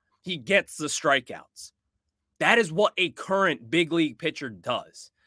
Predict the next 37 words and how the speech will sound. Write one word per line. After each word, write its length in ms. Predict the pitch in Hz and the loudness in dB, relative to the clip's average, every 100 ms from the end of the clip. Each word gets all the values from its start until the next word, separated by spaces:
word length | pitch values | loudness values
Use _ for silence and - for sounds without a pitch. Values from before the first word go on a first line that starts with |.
| _ | _
That 160 | 165 226 | 2 2
is 120 | 196 | 2
what 180 | 214 196 | -2 -2
you 120 | 208 | -4
want 200 | 190 208 | 0 0
to 60 | 165 | -2
see 480 | - - 208 160 - _ _ | -4 -6 -6 -6 -12 _ _
from 220 | 196 180 | 2 2
Mackenzie 440 | 180 196 180 156 | 2 -2 -6 -6
Gore 220 | 151 165 151 | 0 0 2
going 360 | 139 143 127 | 0 -2 -4
forward, 440 | 120 123 110 - _ _ _ - | -8 -10 -10 -12 _ _ _ -4
which, 180 | 175 | -2
again, 320 | 180 147 185 165 | -2 2 2 2
he 140 | 170 | -2
did 200 | 143 151 | 0 0
last 380 | 143 135 127 - | 2 4 2 0
night, 220 | 139 120 | -4 -4
striking 380 | - 151 135 143 | -2 -2 -2 -2
out 180 | 123 - | -2 -4
six 500 | - 160 113 - - _ _ | -6 -4 -4 -12 -20 _ _
in 140 | 139 | -8
six 360 | - 160 147 - | -4 -2 -2 -4
and 100 | 120 | -6
a 40 | |
third 320 | 107 120 107 | -4 -2 -2
innings. 560 | 101 80 - _ - - _ _ _ _ _ _ _ _ | -6 -12 -20 _ -20 -20 _ _ _ _ _ _ _ _
So 140 | - | 0
this 160 | 208 214 | 2 4
wasn't 280 | 285 247 254 | 2 2 4
really 180 | 262 220 | 4 2
supposed 360 | - 226 214 | 0 0 0
to 100 | 185 | -4
be 440 | 139 190 196 117 - _ _ | -6 -4 -2 -4 -10 _ _
about 380 | 160 202 196 156 | 2 6 6 4
Mackenzie 540 | 156 - 185 139 113 | -4 0 -2 -2 -8
Gore. 420 | 107 175 127 - | -4 -2 -4 -8